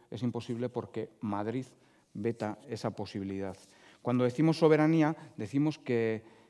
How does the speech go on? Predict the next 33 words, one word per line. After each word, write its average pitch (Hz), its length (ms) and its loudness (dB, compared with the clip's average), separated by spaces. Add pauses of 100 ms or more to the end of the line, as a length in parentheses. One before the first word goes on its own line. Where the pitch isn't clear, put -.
(260)
si - 280 -2
aprobamos 117 520 0
en 120 60 0
el 110 60 -2
Parlamento 117 580 -2
de 143 100 0
Gasteiz 139 540 -4 (560)
que 110 160 -2
no 139 320 2
queremos 123 640 0 (180)
que 113 120 -8
se 110 120 -6
explote 110 760 -4
el 113 100 -6
subsuelo 139 560 -2
vasco 139 460 -4 (360)
con 104 200 -6
técnicas 131 420 -2
de 131 100 -4
fracking, 151 440 -4 (680)
esa 147 180 -4
decisión 131 400 -4
se 104 140 -8
respete 131 580 -8 (360)
y 117 100 -8
que - 100 -10
se 110 100 -6
respete 117 380 -6
también 139 240 0
nuestra 120 260 -4
decisión, 143 540 -6
nuestra 110 280 -6
apuesta 147 380 -6